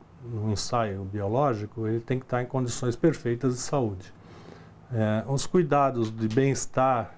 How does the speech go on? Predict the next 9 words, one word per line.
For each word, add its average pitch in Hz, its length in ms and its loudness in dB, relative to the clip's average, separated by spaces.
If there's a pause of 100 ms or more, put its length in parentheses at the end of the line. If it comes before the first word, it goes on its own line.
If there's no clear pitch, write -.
com 117 140 -2
o - 20 -4
bem-estar 117 540 -2
dos 110 160 -6
animais, 117 680 -2 (560)
é 120 120 2
um 131 120 2
requerimento, 123 800 2 (260)
é, 110 300 -2